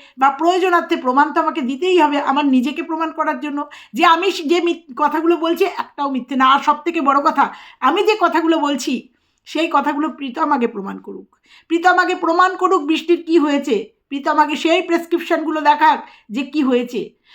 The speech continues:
প্রীতম আগে প্র-, দেখাক ও কি মেডিসিন খায়,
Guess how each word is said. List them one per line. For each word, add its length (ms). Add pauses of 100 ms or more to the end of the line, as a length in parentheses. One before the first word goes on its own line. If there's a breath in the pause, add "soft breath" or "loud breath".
(120)
প্রীতম 320
আগে 180
প্র-, 580
দেখাক 420
ও 80
কি 220
মেডিসিন 480
খায়, 420